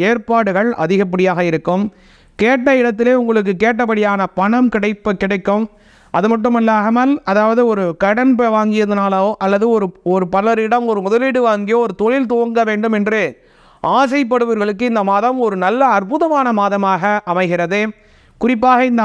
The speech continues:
மாதத்தில் பார்த்தோமேயானால் சிம்ம ராசிக்காரர்கள் பைரவரை வழிபாடு செய்வது நல்ல பலன்களை உங்களுக்கு தரும். இந்த வரக்கூடிய அஷ்டமி தினம், அப்புறம் வந்து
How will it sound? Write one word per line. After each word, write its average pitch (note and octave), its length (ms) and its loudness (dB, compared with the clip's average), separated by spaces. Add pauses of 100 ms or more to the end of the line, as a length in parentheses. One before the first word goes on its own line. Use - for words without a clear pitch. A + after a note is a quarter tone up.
(120)
மாதத்தில் A3 560 0
பார்த்தோமேயானால் G#3+ 720 0
சிம்ம A#3 240 2
ராசிக்காரர்கள் G3 760 -2 (1040)
பைரவரை C#4+ 680 0
வழிபாடு A#3+ 480 0 (100)
செய்வது G#3 300 0 (120)
நல்ல G#3+ 280 2 (220)
பலன்களை G#3 600 0
உங்களுக்கு F#3 360 0 (120)
தரும். E3 280 0 (260)
இந்த E3+ 180 2
வரக்கூடிய F3+ 440 0
அஷ்டமி F#3+ 340 -2 (100)
தினம், F3 260 0 (600)
அப்புறம் F#3+ 280 0
வந்து F#3+ 220 0